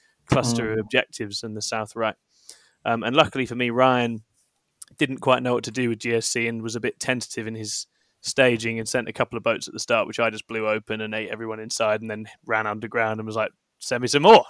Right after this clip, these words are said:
Speaker 1: Let's keep going." Um, and then Ryan attacked me with ev-, everything he had, um, which was a very close and scary game. And I only just about managed to grind it out because a couple of charges didn't go off for Ryan, which meant that his ten men, ten mans both got picked up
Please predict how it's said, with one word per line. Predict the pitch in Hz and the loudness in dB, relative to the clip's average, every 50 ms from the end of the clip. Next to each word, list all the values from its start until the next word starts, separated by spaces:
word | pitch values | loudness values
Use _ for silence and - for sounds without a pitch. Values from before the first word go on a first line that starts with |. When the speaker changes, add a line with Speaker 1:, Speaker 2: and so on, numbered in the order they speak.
| - - | -6 -10
Speaker 1:
Let's | 120 - | -10 -6
keep | - - 131 117 | -4 -2 0 4
going." | 156 185 170 120 - _ - _ _ _ - - - - - - _ _ | 6 6 6 4 2 _ -14 _ _ _ -20 -20 -20 -20 -20 -20 _ _
Um, | - 123 120 117 113 120 | 2 4 4 4 4 2
and | 120 123 123 | 2 4 4
then | 123 120 117 | 4 6 6
Ryan | 117 113 110 110 | 6 6 6 4
attacked | 110 104 - 120 - - | 2 0 0 -2 -2 -2
me | 113 113 | -4 -4
with | 110 107 | -2 0
ev-, | 110 107 107 - - | 0 -2 -2 -4 0
everything | - - 135 110 110 - 117 110 | 4 4 4 4 2 -2 -2 -2
he | 113 113 | -2 0
had, | 113 123 120 104 101 113 113 _ _ _ _ _ _ _ _ _ _ _ - _ - | 2 2 2 2 0 -2 -6 _ _ _ _ _ _ _ _ _ _ _ -20 _ -4
um, | 120 117 113 113 110 110 107 | -2 0 0 0 0 -4 -6
which | 107 92 - - | -8 -8 -8 -8
was | 113 107 | -8 -6
a | 110 | -4
very | 110 110 107 107 | -2 -2 -2 -2
close | - - - 113 110 104 - - | -4 -4 -2 -2 0 0 -2 -6
and | 110 104 | -6 -8
scary | - - - 113 110 107 110 | -6 -2 0 0 0 0 0
game. | 104 120 110 107 107 | 0 -2 -2 -2 0
And | 107 117 | 2 2
I | |
only | 131 131 117 104 | 2 2 0 -2
just | 104 - 117 101 - - | -2 -2 0 0 -2 -4
about | 117 107 113 107 110 - | -4 -2 -2 -2 -2 -4
managed | 113 110 107 104 - - | -6 -8 -8 -8 -8 -10
to | - | -8
grind | 92 120 110 107 104 101 | -4 -2 -2 -2 -2 -4
it | 107 | -6
out | - 107 101 95 - _ | -6 -6 -6 -6 -8 _
because | - - - 120 104 | -16 -10 -8 -8 -8
a | 104 | -8
couple | - - 120 - - - | -6 -6 -6 -6 -6 -10
of | 101 - | -14 -12
charges | - - 117 113 110 104 - 107 - | -6 -2 0 0 0 -2 -4 -10 -12
didn't | - 110 107 101 - | -12 -12 -14 -10 -8
go | 98 101 101 | -4 -2 -2
off | 104 101 - | -2 -4 -8
for | - 104 101 | -12 -12 -8
Ryan, | 101 101 98 98 98 | -6 -6 -6 -8 -10
which | - - - | -12 -12 -12
meant | 107 92 80 | -12 -12 -10
that | 78 | -10
his | 107 - | -10 -10
ten | - - 117 107 107 | -8 -6 -6 -6 -6
men, | 104 101 98 101 - - | -8 -10 -12 -12 -16 -4
ten | - - 123 120 | -2 -2 0 0
mans | 113 107 104 104 107 98 | -2 -6 -6 -6 -8 -10
both | - - 107 104 - - | -8 -6 -6 -6 -6 -6
got | - 107 - - | -8 -10 -10 -10
picked | - 98 - - _ - | -12 -14 -14 -12 _ -6
up | 101 - | -6 -6